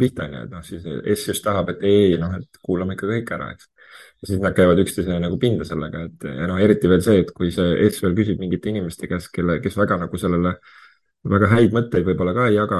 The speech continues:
on ju, või kellel väga pole midagi öelda, siis noh, siis driver läheb veel rohkem naerma, sest tal on, tal on, et kuule, et noh, lihtsalt otsustame ära juba nagu, et, et nad käivad sellega.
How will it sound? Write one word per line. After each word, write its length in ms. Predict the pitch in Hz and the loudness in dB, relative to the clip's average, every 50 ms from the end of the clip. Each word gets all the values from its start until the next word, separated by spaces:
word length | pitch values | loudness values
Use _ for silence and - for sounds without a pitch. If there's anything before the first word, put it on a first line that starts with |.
| 87 87 | -2 -4
on 60 | 87 | -6
ju, 100 | 87 87 87 | -8 -6 -6
või 80 | 87 87 | -6 -4
kellel 160 | 95 92 90 | -4 -4 -4
väga 220 | 92 101 101 95 92 | -4 -4 -4 -4 -4
pole 200 | - 107 104 92 | -4 -4 -4 -4
midagi 180 | 90 90 87 95 | -4 -6 -6 -4
öelda, 280 | 120 127 104 90 85 80 | -4 -4 -2 -4 -4 -6
siis 160 | - - 90 | -10 -14 -18
noh, 80 | 90 - | -18 -12
siis 160 | - - 95 | -8 -8 -8
driver 360 | - - 101 98 92 85 85 90 | -2 0 2 2 4 2 2 2
läheb 140 | 87 87 117 127 | 0 2 4 6
veel 80 | 120 95 | 6 6
rohkem 240 | 90 85 - 85 85 82 | 4 0 -4 -6 -4 -4
naerma, 280 | 82 80 76 73 67 - | -4 -4 -6 -8 -12 -16
sest 160 | - - _ | -18 -20 _
tal 160 | _ - 85 | _ -12 -10
on, 300 | 85 78 80 82 82 82 - - | -10 -10 -10 -12 -12 -12 -12 -12
tal 160 | 87 87 85 | -12 -12 -12
on, 80 | 80 78 76 71 69 | -14 -14 -14 -16 -18
et 220 | - _ - 87 - | -18 _ -20 -14 -8
kuule, 160 | - 92 82 | -4 -4 -4
et 140 | 65 - - | -4 -6 -10
noh, 80 | - - _ _ _ - - - | -16 -20 _ _ _ -16 -12 -10
lihtsalt 240 | 76 95 98 - 117 | -6 -6 -2 0 0
otsustame 380 | 117 - - - - 113 98 - | 0 0 -2 -2 0 4 4 6
ära 160 | - 98 85 | 6 6 4
juba 160 | 80 80 76 76 | 2 0 -4 -8
nagu, 200 | 76 76 76 73 - | -10 -12 -14 -16 -18
et, 200 | - _ _ _ _ _ _ _ _ _ _ _ _ _ _ _ _ _ _ _ _ _ _ _ _ _ _ _ - 101 92 | -20 _ _ _ _ _ _ _ _ _ _ _ _ _ _ _ _ _ _ _ _ _ _ _ _ _ _ _ -2 -2 -2
et 100 | 87 - | -2 -2
nad 160 | 92 87 85 | -4 -6 -4
käivad 240 | - 101 95 92 85 | -2 -2 0 0 -2
sellega. 380 | - - 95 90 85 - - | -2 -2 -2 -2 -2 -6 -10